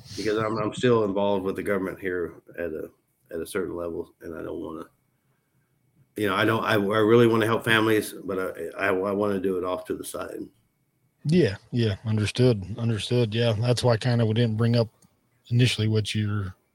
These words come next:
Speaker 2: current occupation was. So
Speaker 1: Yeah, and,
Speaker 2: but,
Speaker 1: and I
Speaker 2: uh,
Speaker 1: have a great job, and I'm still helping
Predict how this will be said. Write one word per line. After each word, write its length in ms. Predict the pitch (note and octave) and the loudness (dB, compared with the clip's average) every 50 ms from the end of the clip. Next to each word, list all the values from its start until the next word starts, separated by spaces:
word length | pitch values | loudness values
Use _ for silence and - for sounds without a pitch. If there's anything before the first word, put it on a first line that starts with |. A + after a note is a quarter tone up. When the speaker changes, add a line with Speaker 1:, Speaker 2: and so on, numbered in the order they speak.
| _ _ _ | _ _ _
Speaker 2:
current 240 | - B2 A2+ G#2+ A2 | -2 0 0 2 2
occupation 640 | G#2+ G#2 - - - - A2+ G#2 - - G#2+ G#2+ | 0 0 -2 -6 -4 -2 -2 -2 -2 -2 -2 -2
was. 360 | A#2 B2 A2+ G2 G2 F#2 - - - - _ _ | 0 0 0 0 -2 -4 -6 -10 -14 -20 _ _
So 280 | - - - G#2 G2+ G2 | -10 -4 -2 -2 0 4
Speaker 1:
Yeah, 240 | B2+ C3+ A2+ - - - - - _ _ - - | 4 4 4 4 2 -4 -10 -16 _ _ -10 -8
and, 240 | G2 F#2+ G#2 - | -6 -6 -4 0
Speaker 2:
but, 100 | - A#2 | 4 6
Speaker 1:
and 80 | B2+ C#3+ | 8 10
I 80 | D3 D#3 | 10 10
Speaker 2:
uh, 20 | |
Speaker 1:
have 120 | E3 D#3 | 10 8
a 40 | C3 | 8
great 220 | A2+ A#2+ - - - - | 6 4 4 4 4 -2
job, 360 | G2 F2 F2 F2+ F2+ E2+ - _ _ _ | -2 -2 -2 -4 -6 -8 -12 _ _ _
and 260 | - F2+ F#2 E2+ D#2+ | -12 -10 -10 -8 -6
I'm 140 | F#2 G#2 G2+ | -4 -6 -6
still 320 | - - C3 B2 A#2+ A2 A2 | 0 2 4 4 4 4 2
helping 420 | A#2+ G#2+ - G#2+ G2+ G2 G2 | 0 -2 -2 -2 -4 -4 -6